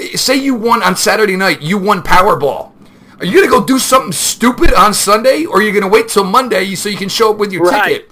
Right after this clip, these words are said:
Speaker 1: You gonna jump out of a plane with a twenty-five million dollar lottery ticket in your hand? No, of course you're not. So, I mean, I just don't think people get it, and I think it's a lot more where people are like, "Oh, look at the young twenty-year-old, twenty-one-year-old thinks he's better than everybody."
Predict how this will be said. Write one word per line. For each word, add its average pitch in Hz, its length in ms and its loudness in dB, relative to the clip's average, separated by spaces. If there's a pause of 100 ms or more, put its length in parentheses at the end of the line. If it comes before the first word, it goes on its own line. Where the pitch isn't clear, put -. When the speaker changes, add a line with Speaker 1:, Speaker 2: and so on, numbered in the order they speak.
(160)
Speaker 1:
You 233 140 -2
gonna 269 160 -2
jump 202 300 0
out 214 140 2
of 196 60 0
a 190 80 -4
plane 233 380 -2
with 190 100 -2
a 165 40 -6
twenty-five 190 520 -4
million 202 240 -6
dollar 190 220 0
lottery 160 340 0
ticket 254 260 -8
in - 40 -12
your 269 120 -4
hand? 311 260 -4 (320)
No, 453 360 4
of 196 120 -4
course 453 280 0
you're 330 120 -4
not. - 360 -4 (360)
So, - 220 -8
I - 100 -8
mean, 240 440 -8
I - 80 0
just 214 220 -6
don't 269 140 -4
think 240 140 -4
people 190 220 -4
get 165 240 2
it, 214 80 4
and 196 80 -8
I 160 80 0
think 190 200 -4
it's 180 120 -6
a 175 40 -2
lot 175 280 2
more 185 220 -2
where 175 100 0
people 175 260 -6
are 160 40 -4
like, 143 180 0
"Oh, 160 220 4
look 170 140 -2
at 165 80 -8
the 151 80 -4
young 160 260 -2
twenty-year-old, 156 600 -2
twenty-one-year-old 156 680 -4
thinks 165 160 -8
he's 156 120 -12
better 165 220 -2
than 156 120 -4
everybody." 147 520 -2